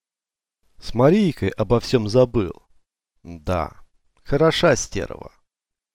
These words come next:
А в школу заехать придётся. Обещал. Значит, после обеда туда. Его телефон сработал сигналом вызова. «Влас, это Олесь.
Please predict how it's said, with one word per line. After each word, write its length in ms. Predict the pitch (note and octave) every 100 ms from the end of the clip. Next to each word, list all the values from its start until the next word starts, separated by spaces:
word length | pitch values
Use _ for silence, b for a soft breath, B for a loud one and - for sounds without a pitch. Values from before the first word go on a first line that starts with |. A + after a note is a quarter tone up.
| _ b b
А 140 | F#2
в 80 | F2
школу 320 | - F#3 G3+
заехать 420 | C3+ A#2 B2+ C#3
придётся. 680 | - D3 A#2+ G#2 E2 - - - _ _ _ _
Обещал. 760 | - F#2 A#2 - A#2 F2 - - _ _ _ _ _ _ _ _
Значит, 480 | E2 F#2+ C3+ E3 -
после 320 | - G2+ G#2+
обеда 340 | G#2+ G2+ F#2+ F#2+
туда. 460 | A#2 B2 A#2 E2 - _ _ _ _ _ _ _ _ _ _ -
Его 240 | G2 D#3+
телефон 540 | A3 C3+ A#2 - D#3+
сработал 500 | D3+ A2 G#2 B2 -
сигналом 540 | G#2+ A#2 G2+ G#2+ A#2 C3
вызова. 520 | B2 E2+ D2+ - - _ _ _ _ _ _ _
«Влас, 680 | - D3+ G3 F#2 - - - _ _ _ _
это 320 | - B2 C#3+ D3
Олесь. 540 | D#3+ A#2 - - -